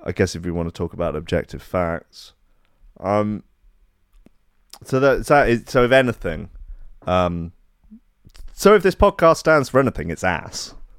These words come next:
basically. It's the long and the short of that one. Um, Anti-Capitalist Cafe closing down 'cause it didn't make enough money. So sad. Um, I cry every time. After just one year of operating, the eatery called The Anarchist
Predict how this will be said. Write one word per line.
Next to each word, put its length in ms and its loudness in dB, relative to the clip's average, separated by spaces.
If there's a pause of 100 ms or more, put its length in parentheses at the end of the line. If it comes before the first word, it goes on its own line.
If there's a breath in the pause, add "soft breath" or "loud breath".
(160)
basically. 580 -4 (160)
It's 140 -8
the 80 -6
long 140 0
and 100 -4
the 40 -8
short 240 -2
of 60 -8
that 220 0
one. 180 -6 (500 soft breath)
Um, 220 0
Anti-Capitalist 720 0
Cafe 320 2
closing 320 0
down 340 2 (640)
'cause 140 -6
it 60 -4
didn't 200 -6
make 200 -2
enough 180 2
money. 380 2 (280 soft breath)
So 200 2
sad. 420 4 (120)
Um, 420 4
I 100 2
cry 260 4
every 200 0
time. 320 -2 (500)
After 220 -4
just 180 -4
one 160 2
year 120 0
of 100 0
operating, 420 2
the 140 -4
eatery 500 -4
called 200 0
The 100 4
Anarchist 720 -2